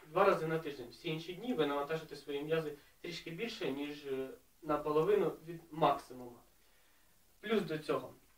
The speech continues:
один раз на тиждень ви підтягуєтесь, так би мовити, е, за класичним стилем. Тобто,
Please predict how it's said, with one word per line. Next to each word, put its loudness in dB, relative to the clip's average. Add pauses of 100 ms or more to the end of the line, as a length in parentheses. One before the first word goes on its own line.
(200)
один 8
раз 6
на -4
тиждень -6 (400)
ви 4
підтягуєтесь, 10 (320)
так 4
би 0
мовити, 6 (460)
е, 6 (220)
за 6
класичним 6
стилем. -4
Тобто, -2